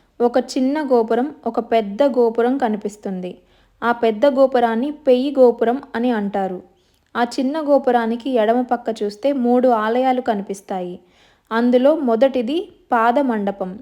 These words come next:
ఇది పద్దెనిమిదవ ప్రదేశం. ఇక్కడ అరుణాచలేశ్వరుడి పాదాలు దర్శనం చేసుకోవచ్చు.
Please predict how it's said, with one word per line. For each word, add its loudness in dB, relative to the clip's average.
ఇది -4
పద్దెనిమిదవ -2
ప్రదేశం. -6
ఇక్కడ 0
అరుణాచలేశ్వరుడి 0
పాదాలు 0
దర్శనం 0
చేసుకోవచ్చు. -8